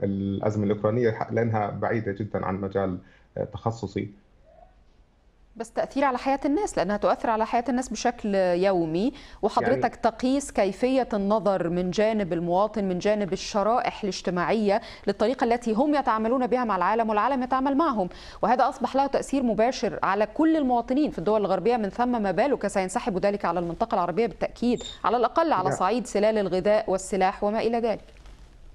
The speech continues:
Speaker 1: هي أثرت فعليًا، يعني إذا بدي أحكي لك مثلًا، أنا على، أقيس لك على الأردن لأني موجود في الأردن، هي أثرت على الحياة العامة للناس بشكل يومي من خلال ارتفاع الأسعار، وال-، والناس بتشوف ال-، ال-، الفرق في،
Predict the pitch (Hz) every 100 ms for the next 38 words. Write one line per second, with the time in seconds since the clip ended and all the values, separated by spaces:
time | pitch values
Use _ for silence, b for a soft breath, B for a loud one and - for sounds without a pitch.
0 | - 139 104 170 - 160 - 123 139 151
1 | 110 104 95 101 101 113 117 117 110 -
2 | - 120 110 - 110 107 101 101 104 98
3 | - - - 101 98 92 - 95 - 127
4 | 113 107 - 101 98 139 107 95 87 92
5 | 92 92 110 104 - - 117 113 131 -
6 | - 120 113 107 110 - - 117 117 95
7 | 113 107 101 101 107 101 104 110 107 98
8 | 104 104 135 139 123 120 120 117 - -
9 | 123 104 - - 98 123 123 B B -
10 | 123 117 110 117 120 143 135 117 - 135
11 | 131 - - 107 107 104 101 101 98 -
12 | 104 101 104 104 107 123 120 - - 104
13 | 104